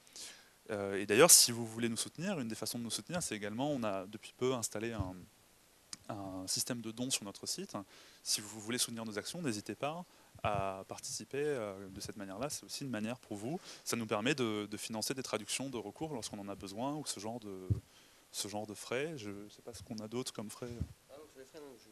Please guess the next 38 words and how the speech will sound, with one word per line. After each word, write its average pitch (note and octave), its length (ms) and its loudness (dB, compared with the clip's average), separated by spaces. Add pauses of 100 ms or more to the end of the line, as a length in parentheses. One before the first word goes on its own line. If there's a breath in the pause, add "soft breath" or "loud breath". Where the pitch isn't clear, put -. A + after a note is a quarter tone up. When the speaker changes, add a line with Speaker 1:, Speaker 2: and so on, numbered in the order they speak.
Speaker 2:
je G#2+ 60 -18
veux G#2 80 -18
dire G#2 120 -16
autre G2+ 120 -20
chose. A2 120 -20 (720)
Ok. - 800 4
Euh, A2 220 12
en A#2 100 12
fait, - 360 12
faut B2 100 12
bien C3 160 12
comprendre, D3+ 500 12
à A#2 60 12
la A#2 100 12
base, C#3 380 12
notre G#2+ 340 12
groupe, A2+ 220 12
il - 60 12
s'est - 120 12
créé B2 240 12
pour G#2+ 140 10
attaquer G#2 320 12
un A2+ 100 12
texte, - 320 10 (340)
qui - 100 8
était, B2 440 12
euh, G2 420 12
un G#2+ 100 12
décret G#2+ 460 12
de, G#2+ 240 12
le G2+ 220 12
décret G2 220 10
de - 40 2
conservation G2+ 460 12
des A2 80 12
données G2+ 120 12
de F2+ 40 6
connexion. F#2+ 400 8